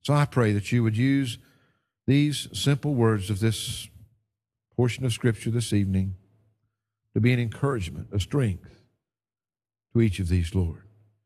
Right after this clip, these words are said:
You know what they might be facing in their life right now. Help them to understand very simply, if they've got Jesus,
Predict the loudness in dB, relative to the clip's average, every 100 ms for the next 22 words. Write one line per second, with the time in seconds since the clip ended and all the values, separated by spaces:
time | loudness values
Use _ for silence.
0 | _ _ _ _ _ 0 2 2 2 2
1 | 4 4 2 0 2 2 0 -2 0 0
2 | 4 4 2 2 0 0 -2 -2 -8 -16
3 | _ _ _ _ _ _ _ _ _ 0
4 | 2 2 -2 -2 -2 2 2 0 0 0
5 | 0 -2 -2 2 2 2 -2 -6 -14 -4
6 | -2 -2 -2 -4 -6 _ _ _ _ _
7 | _ _ _ -4 2 2 2 2 0 0
8 | 0 0 0 -6 -12 -14 -16